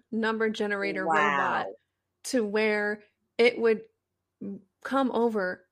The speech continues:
Speaker 1: more than anywhere else to where the chicks were. It, you could see these little experiments. The, there's these red lines everywhere, but it was, like,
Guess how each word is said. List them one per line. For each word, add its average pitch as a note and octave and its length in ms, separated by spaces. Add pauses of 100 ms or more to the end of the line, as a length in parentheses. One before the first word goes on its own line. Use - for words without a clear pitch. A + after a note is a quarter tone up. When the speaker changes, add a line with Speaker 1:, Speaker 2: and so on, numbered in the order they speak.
Speaker 1:
more A#3+ 600 (120)
than G#3 180
anywhere C4+ 400
else G#3 440
to - 160
where G#3+ 120
the G3+ 100
chicks - 380
were. G#3+ 320 (300)
It, - 200
you G#3 120
could G#3 160
see C4 200
these A3 220
little G#3 320
experiments. G3 640
The, F#3+ 100
there's G3+ 300
these G3 180
red G#3+ 260
lines A3 300
everywhere, G3 400
but - 240
it - 80
was, G#3 180
like, G3 260